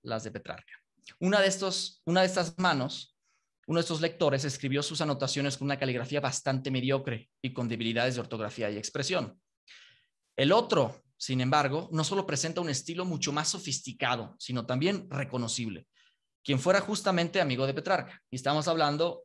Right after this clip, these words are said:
del ya adelantado Giovanni Boccaccio. El ilustre autor florentino anotó la joya de las crónicas ilustradas en el manuscrito y escribió sobre los márgenes de las tres páginas de la historia de Falcando.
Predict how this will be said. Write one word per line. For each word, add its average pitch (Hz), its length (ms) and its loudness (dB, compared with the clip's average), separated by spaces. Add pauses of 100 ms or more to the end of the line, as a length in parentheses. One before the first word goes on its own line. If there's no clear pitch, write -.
del 110 340 -6
ya 139 140 2
adelantado 143 720 0
Giovanni 110 600 -4
Boccaccio. 107 500 -8 (520)
El 151 140 2
ilustre 226 300 2
autor 220 240 2
florentino 160 500 0
anotó 160 440 0 (280)
la 139 120 0
joya 208 580 4
de 143 100 -2
las 127 180 0
crónicas 233 420 2
ilustradas 160 500 0
en 127 100 -2
el 117 60 -4
manuscrito 127 600 -6
y 139 80 -4
escribió 139 460 0
sobre 139 260 0
los 120 140 -4
márgenes 170 580 -4 (240)
de 131 100 2
las 120 220 -2
tres 220 240 2
páginas 180 480 2
de 139 60 -2
la 120 80 -2
historia 156 520 0 (480)
de 123 160 -4
Falcando. 95 580 -6